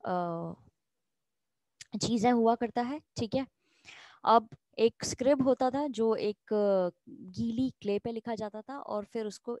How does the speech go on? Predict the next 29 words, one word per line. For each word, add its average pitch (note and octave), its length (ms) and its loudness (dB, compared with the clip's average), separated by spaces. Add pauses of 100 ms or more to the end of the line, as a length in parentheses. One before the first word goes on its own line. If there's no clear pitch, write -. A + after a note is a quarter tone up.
seize - 460 -12
क-, - 20 -8
अ, F#3+ 380 -6
उसके A3 340 -8
एक A3 60 -10 (380)
particular G#3 360 -8
size F#3+ 340 -10
की - 140 -18
चीज़ F#3+ 340 -18
पर G3+ 100 -6
उसको C4 320 -10 (360)
comfortably A3 600 -6
हाथ - 320 -12
से C4+ 300 -10 (200)
print A3+ 220 -6
कर F#3 160 -6
दिया E3 180 -10
जाता D#3 280 -16
था, D3+ 200 -20 (220)
ठीक A#3 160 -8
है। A#3+ 100 -6 (840)
और G#3+ 480 2
फिर - 380 -4
उसको A#3+ 480 -2 (320)
एक - 180 -10
smooth B3 300 -4
surface, G#3+ 480 -4
मतलब B3+ 240 -4
आप C4 180 -2